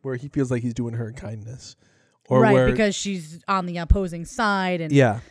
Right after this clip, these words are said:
Speaker 2: you know, it's hard for
Speaker 1: Or,
Speaker 2: her and
Speaker 1: or
Speaker 2: it's
Speaker 1: she knows too much about him and too much about the school.
Speaker 2: Or something like
Speaker 1: And,
Speaker 2: that, yeah.
Speaker 1: yeah, so,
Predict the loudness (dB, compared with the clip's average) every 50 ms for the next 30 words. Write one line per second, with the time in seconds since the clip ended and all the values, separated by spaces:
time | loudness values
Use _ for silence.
0 | _ _ -12 -10 -8 -6 -6 -6 -6 -8 -6 -4 -2 -2 -2 -2 -2 2 6 8
1 | 8 8 6 4 0 -2 -4 -4 2 6 6 6 6 6 4 4 4 4 4 2
2 | 0 -2 0 0 0 2 2 2 2 2 0 -2 -4 -4 -4 -6 -6 -4 -4 -4
3 | -2 -4 -4 -6 -8 -8 -12 -14 -8 -4 -4 -4 -4 -4 -6 -10 -12 _ _ _
4 | -16 -14 -14 -14 -14 -16 -14 -8 -2 0 0 0 0 -2 -4 -6 -6 -4 -2 -2
5 | -2 -2 -4 -6 -6 -6 0 4 6 8 8 8 6 4 0